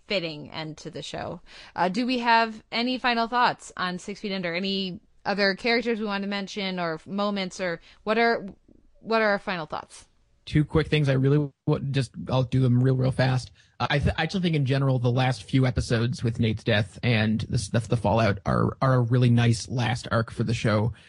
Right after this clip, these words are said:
Speaker 2: Uh, and that leads me to my second point, which we didn't discuss, which is the preponderance of dead people talking, particularly dead family members,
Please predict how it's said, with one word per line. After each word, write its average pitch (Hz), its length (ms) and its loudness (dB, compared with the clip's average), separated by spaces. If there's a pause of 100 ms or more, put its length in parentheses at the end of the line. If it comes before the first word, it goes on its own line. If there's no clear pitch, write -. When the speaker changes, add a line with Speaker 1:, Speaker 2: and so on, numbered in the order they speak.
(240)
Speaker 2:
Uh, 98 280 2 (140)
and 113 360 0
that 120 200 -2
leads 135 160 -2
me 127 80 2
to 131 60 0
my 113 100 0
second 151 280 0
point, 135 240 0
which 123 140 -2
we 131 80 0
didn't 139 200 2
discuss, 120 360 0
which 120 140 0
is 151 140 0
the 143 80 -4
preponderance 196 540 2
of 135 140 0
dead 127 220 0
people 131 260 -2
talking, 113 420 -2
particularly 131 420 -2
dead - 200 0
family 113 280 2
members, 98 420 0